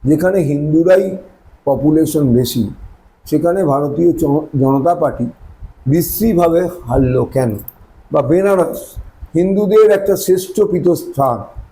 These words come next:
বেনারস, সেই বেনারসে প্রধানমন্ত্রী দু হাজার উনিশ সালে মাননীয়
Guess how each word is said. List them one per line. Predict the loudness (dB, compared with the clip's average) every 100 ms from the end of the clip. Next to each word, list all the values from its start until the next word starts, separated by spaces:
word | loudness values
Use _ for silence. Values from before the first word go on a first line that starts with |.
| -4
বেনারস, | 0 0 0 -2 -6 -12 -12 -10 -10 -14 -6
সেই | 0 2 2
বেনারসে | 2 2 2 2 0 -2 -4 -10 -18 -20 -20 -20 -4
প্রধানমন্ত্রী | 0 2 2 0 0 0 0 0 0 -4 -14 -12 -2
দু | 4
হাজার | 4 4 2
উনিশ | 0 0 -2 -4 -2
সালে | -2 -2 -6 -10 -20 -8
মাননীয় | -2 0 2 2 2